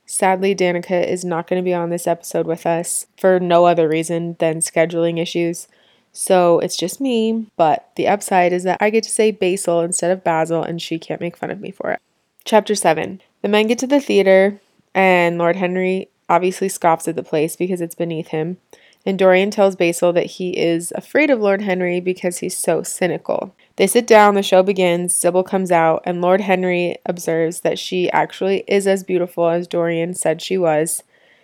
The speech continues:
It says on page eighty-five, "She was certainly lovely to look at, one of the loveliest creatures Lord Henry thought that he had ever seen." And it says that she moved like a creature from a finer world, but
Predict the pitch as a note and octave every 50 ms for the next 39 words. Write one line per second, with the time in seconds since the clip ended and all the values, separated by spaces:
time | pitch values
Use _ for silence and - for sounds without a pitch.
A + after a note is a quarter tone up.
0 | _ _ _ - F#3+ F#3 - - F#3+ F#3+ F#3 F#3 F#3 F3+ F#3 F#3 - F#3+ F#3+ F#3
1 | F#3+ - F3+ F#3 F#3+ F#3+ F#3+ - F3+ E3+ D#3+ E3 E3+ E3+ F#3+ - - G3+ G3 F#3
2 | - - G3 F#3+ G3+ G#3+ A3+ G#3+ G3+ F#3+ F3 E3+ E3+ F3 F3 F3 E3+ - F#3 E3+
3 | E3 E3 - - E3 D#3+ D#3 - - F3 F3 F3 E3+ E3+ - E3+ E3 E3+ E3 D#3+
4 | F3 F3 F3 F3+ F#3+ - - - F#3 E3 - - E3+ E3 E3 E3+ - - - -
5 | F#3+ F#3+ F#3 F#3 F#3+ F3 E3+ E3 E3+ F3 - - E3 D#3 - - - - F3 E3+
6 | F#3 F#3 F#3+ F3 - - D#3+ D#3 D#3 D#3+ - - - - - - G3 F#3+ _ _
7 | _ _ _ _ _ _ _ _ _ _ _ _ _ F#3 F#3 F3 F#3+ - - F#3+
8 | F#3 F#3 F3+ F#3 F3+ F#3 - - G3 G3 F#3 F#3 F3+ F3+ G3 G3+ G3 G3 G3 G3
9 | F#3+ - F#3+ F#3 - - - F3+ F3+ - - F3+ F3+ F3+ - F#3 F3+ E3+ E3+ -
10 | - - F3 E3 E3+ E3+ E3 E3 E3 E3 F#3 C#3+ D3+ D#3 - - - - - _
11 | _ _ _ _ _ _ _ F#3+ - E3 D#3 D#3+ - - -